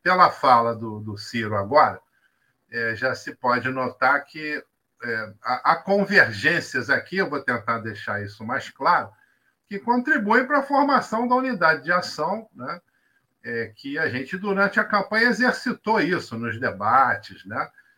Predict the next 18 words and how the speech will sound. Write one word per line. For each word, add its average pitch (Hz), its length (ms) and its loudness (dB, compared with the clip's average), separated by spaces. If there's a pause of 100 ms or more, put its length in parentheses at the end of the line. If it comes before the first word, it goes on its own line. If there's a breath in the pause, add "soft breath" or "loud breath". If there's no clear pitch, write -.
(280 soft breath)
É, 107 140 -14
que 113 160 -18
nós 117 200 -10
temos 139 380 -6 (180)
muitas 165 380 -6
identidades 156 880 0
programáticas, 127 1160 -2
né, 117 180 -8
de 107 120 -14
visão 110 440 -8
do 98 80 -18
processo 98 580 -14
político, 104 520 -12
et 101 100 -10
cetera, 139 240 -4
necessidade 104 640 -10
da 135 120 -6
luta. 120 280 -8